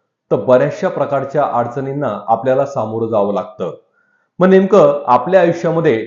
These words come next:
टाइम मॅनेजमेंट कसं करायला पाहिजे, त्या संदर्भात हा व्हिडिओ आहे. प्रामुख्याने टाइम मॅनेजमेंट करताना काही गोष्टी आपण आधी लक्षात घेतल्या पाहिजे.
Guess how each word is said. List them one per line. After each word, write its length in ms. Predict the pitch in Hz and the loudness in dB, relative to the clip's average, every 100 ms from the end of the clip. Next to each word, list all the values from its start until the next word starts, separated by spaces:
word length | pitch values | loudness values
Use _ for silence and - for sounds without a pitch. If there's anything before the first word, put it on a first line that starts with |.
| - - | -4 2
टाइम 280 | 131 170 160 | 2 2 0
मॅनेजमेंट 540 | 147 147 147 160 147 | 0 -2 -4 -6 -2
कसं 280 | 165 165 175 | -2 0 2
करायला 320 | 139 113 104 | 4 4 2
पाहिजे, 440 | 98 92 92 87 _ _ _ _ _ - | -2 -6 -8 -18 _ _ _ _ _ 4
त्या 100 | 165 | 4
संदर्भात 560 | 165 147 143 143 147 - | 4 2 4 6 4 2
हा 200 | 131 139 | 0 0
व्हिडिओ 340 | 120 117 117 | 0 0 0
आहे. 260 | 107 113 151 - _ _ _ _ _ _ - | 0 -2 -10 -12 _ _ _ _ _ _ 2
प्रामुख्याने 480 | 165 180 208 208 190 131 127 - | 6 6 4 2 2 0 -2 0
टाइम 260 | 151 196 190 | 2 2 0
मॅनेजमेंट 460 | 180 175 175 170 | 0 -2 -4 -2
करताना 440 | 175 - 170 170 143 127 - - | -2 0 0 2 0 -2 -6 0
काही 200 | 165 180 | 2 2
गोष्टी 360 | 165 151 - 160 | 2 -2 2 2
आपण 260 | 123 151 | 4 2
आधी 260 | 131 147 127 | 2 0 -2
लक्षात 280 | 110 - 127 | -2 -2 -4
घेतल्या 320 | 110 - 107 | -6 -6 -4
पाहिजे. 360 | 104 92 87 | -2 -4 -6